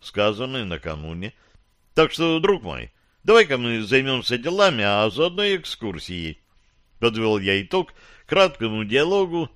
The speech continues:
о моей любознательности. "Господин Феликс, а какой мастер нам нужен?" оживился Алим и встал рядом, стараясь скопировать мою позу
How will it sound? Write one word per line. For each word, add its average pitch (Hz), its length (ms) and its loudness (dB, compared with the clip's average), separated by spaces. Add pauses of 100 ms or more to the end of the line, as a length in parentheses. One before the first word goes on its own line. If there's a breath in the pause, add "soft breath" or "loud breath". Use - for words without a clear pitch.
(100)
о 165 120 -2
моей 131 480 0
любознательности. 90 1080 -6 (1160 soft breath)
"Господин 180 580 2
Феликс, 113 400 2
а 127 240 4
какой 143 320 0
мастер 120 580 -4
нам 131 280 -4
нужен?" 139 280 -6 (520)
оживился 104 540 -2
Алим 156 280 -2 (380 soft breath)
и 85 40 -12
встал 139 300 2
рядом, 85 460 0 (200 soft breath)
стараясь 110 460 2
скопировать 113 800 -2
мою 104 320 -4
позу 110 540 -2